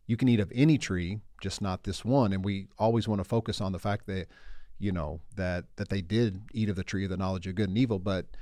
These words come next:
man, God created so much freedom right from the beginning. Like, you're free to eat of any tree, and we don't focus on the goodness of all of that.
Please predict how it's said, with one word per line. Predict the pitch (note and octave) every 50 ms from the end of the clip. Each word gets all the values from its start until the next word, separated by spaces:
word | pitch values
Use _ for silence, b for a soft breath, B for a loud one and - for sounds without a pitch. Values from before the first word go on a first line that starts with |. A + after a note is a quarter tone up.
| b b b b b
man, | B2+ B2 A2
God | F#2+ B2 C3 C#3+ -
created | - D#3 C#3+ A#2+ G2+ F2
so | - - B2 B2
much | C3+ A2 -
freedom | - - F#2+ G#2 B2+ A2 E2+ D2 E2
right | F2 G#2 A2+ -
from | - A2+
the | G2+ F#2+
beginning. | D#2+ F2 G2+ A2+ G#2 F2
Like, | F2 F2 F#2 - -
you're | A2 B2
free | - - C3 A#2+ A2
to | G2 F#2
eat | G2+ G#2 G2 F#2+ - - - - - -
of | - G2 F#2+ F2 F2+ - - - - -
any | B2 B2 B2+ A#2
tree, | - - E2 C#2+ D2 C#2 - -
and | G2+ A#2
we | A#2+
don't | A#2 A#2+ G#2 -
focus | - C3 B2+ - A#2 - -
on | G#2+ G#2 G2+
the | F2
goodness | E2+ E2 - B2 B2+ B2 G#2+ F2 - -
of | - G2 F#2+ - -
all | - G#2 A2 A2 G2
of | F2+ E2
that. | F#2 D#2 D2+ C2+